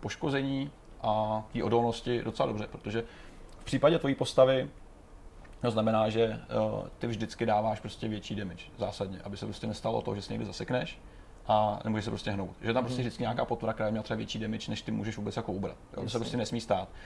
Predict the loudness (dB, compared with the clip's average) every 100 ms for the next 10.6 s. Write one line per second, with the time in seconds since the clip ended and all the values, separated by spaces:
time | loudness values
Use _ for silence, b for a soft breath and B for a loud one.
0 | B B B 4 4 4 0 4 6 6
1 | 4 2 4 6 4 4 2 0 -4 -14
2 | 0 2 4 2 0 -4 -4 -2 -2 -4
3 | -4 -2 -2 -2 -4 0 0 0 -2 -6
4 | -10 -6 0 0 0 -2 0 0 0 -2
5 | -4 -6 -2 4 6 4 2 -4 -8 -10
6 | -8 -4 -4 4 4 4 4 6 6 6
7 | 2 -2 B B 0 2 2 2 2 2
8 | 2 2 2 0 0 0 -2 -4 -8 2
9 | 2 2 0 2 2 2 -2 -4 -2 -2
10 | -2 0 2 2 2 0